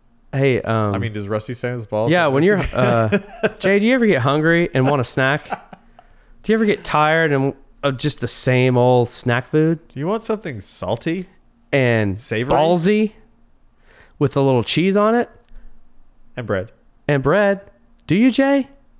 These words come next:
Speaker 2: I do.
Speaker 1: Well, guess what? There's something for you.
Speaker 2: What is it?
Speaker 1: Rusty's Famous Balls.
Speaker 2: I love Rusty's
Speaker 1: A Dunkin'
Speaker 2: Balls.
Speaker 1: family jewel since two thousand four. Can we fa-, can you look at that t-shirt and fact check the,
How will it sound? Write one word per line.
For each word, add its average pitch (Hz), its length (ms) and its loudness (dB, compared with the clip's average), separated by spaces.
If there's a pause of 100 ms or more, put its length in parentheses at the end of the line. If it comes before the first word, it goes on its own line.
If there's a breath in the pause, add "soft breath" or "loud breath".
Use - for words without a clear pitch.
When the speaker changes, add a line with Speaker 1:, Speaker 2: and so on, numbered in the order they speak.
Speaker 2:
I 127 80 -2
do. 143 360 0 (100)
Speaker 1:
Well, 135 100 0
guess 185 280 -2
what? 208 360 2 (360 soft breath)
There's 185 200 0
something 139 340 0
for 151 240 2
you. 92 300 0
Speaker 2:
What 202 180 2
is 403 200 4
it? 127 160 -2 (160)
Speaker 1:
Rusty's 226 480 2
Famous 160 480 0
Balls. 101 680 0
Speaker 2:
I 190 120 2
love 196 500 2
Rusty's 123 400 -2
Speaker 1:
A - 40 -14
Dunkin' 220 340 0
Speaker 2:
Balls. 175 60 -4
Speaker 1:
family 208 280 2
jewel 196 320 2
since 151 200 -4
two - 200 0
thousand 196 340 2
four. 143 360 2
Can 185 160 -2
we 262 80 2
fa-, - 240 -4
can 170 160 -2
you 202 80 2
look 185 140 -2
at 180 40 -2
that 175 160 -2
t-shirt 170 300 -8
and - 120 -10
fact - 240 -8
check - 280 -10
the, 127 200 -6